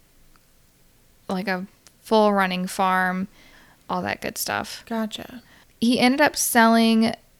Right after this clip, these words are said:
Speaker 1: memberships to this club for six hundred dollars a piece, which is about fifteen thousand dollars in twenty seventeen money.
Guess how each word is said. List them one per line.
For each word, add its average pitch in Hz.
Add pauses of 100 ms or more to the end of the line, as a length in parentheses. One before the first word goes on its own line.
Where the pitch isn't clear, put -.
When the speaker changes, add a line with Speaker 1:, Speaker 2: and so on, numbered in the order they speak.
(340)
Speaker 1:
memberships 214
to 233
this 208
club 202 (400)
for 208
six -
hundred 226
dollars 208
a 226
piece, 208 (360)
which 220
is 220
about 202
fifteen 208
thousand 202
dollars 196 (280)
in 190 (460)
twenty 226
seventeen 190
money. 208